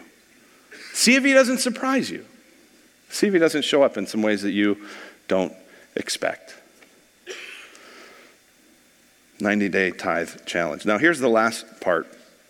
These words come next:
as I just put myself in your shoes, is the last thing I wanna make sure we say is,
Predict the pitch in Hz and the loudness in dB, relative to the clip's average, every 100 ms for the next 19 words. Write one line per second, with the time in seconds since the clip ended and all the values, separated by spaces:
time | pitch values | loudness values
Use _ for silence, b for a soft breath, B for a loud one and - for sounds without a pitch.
0 | _ _ - - 190 95 92 95 - - | _ _ -18 -4 0 0 0 -6 -8 -14
1 | - - 90 98 95 101 - 98 92 - | -18 -8 -4 -2 0 0 0 -2 -2 0
2 | 107 92 92 - B B B B B B | 0 0 -2 -8 B B B B B B
3 | B _ - 90 98 110 107 117 143 131 | B _ 0 0 2 2 4 2 2 0
4 | 104 98 - 107 104 104 - 98 92 - | 0 -2 -2 -2 0 0 0 0 0 2
5 | 92 98 - | 2 2 -4